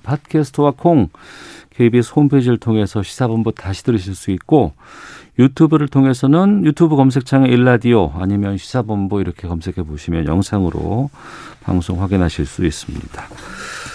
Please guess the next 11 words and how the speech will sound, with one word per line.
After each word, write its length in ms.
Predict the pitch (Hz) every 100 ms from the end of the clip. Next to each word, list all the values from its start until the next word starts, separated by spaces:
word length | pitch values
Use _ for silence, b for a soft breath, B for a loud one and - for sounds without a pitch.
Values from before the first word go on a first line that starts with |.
| B B B B B 135
오늘 140 | 135
금요일입니다. 720 | 135 151 160 147 135 120 127
한 180 | 147 165
주간의 280 | 151 147 131
언론 280 | 117 135 135
보도를 480 | 127 123 123 120 117
분석하고 680 | - 120 117 113 113 104 98
비평하는 540 | 98 107 110 98 92
시간 300 | 85 - 76
와치독 560 | 76 110 - - 98 -
있는데요. 680 | 87 82 73 71 90 135